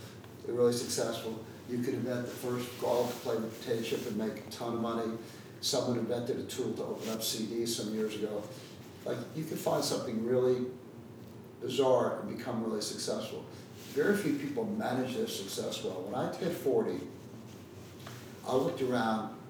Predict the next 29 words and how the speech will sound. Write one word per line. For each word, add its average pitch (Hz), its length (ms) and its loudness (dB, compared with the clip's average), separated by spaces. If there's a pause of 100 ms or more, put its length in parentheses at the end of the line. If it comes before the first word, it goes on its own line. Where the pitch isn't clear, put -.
(140)
at - 80 -8 (140)
a 110 40 -2
lot 123 240 4
of 123 80 2
different 120 300 -2
people. 120 260 -2
One 127 280 0
of - 80 -4
the - 80 -10
people 139 240 0
that 104 100 -2
really 120 220 2
stood 117 260 2
out 110 240 2
to - 120 -8
me - 180 -6
was - 120 -6
Coach - 380 -4
K, 113 240 0 (480)
because 113 480 0
he's 120 280 -4
not - 480 2 (340)
humble, - 500 -2 (600)
but 117 160 2
he's 113 180 0
not 117 300 -2
cocky. - 400 -2 (240)
He's 110 180 -4
confident. 151 800 2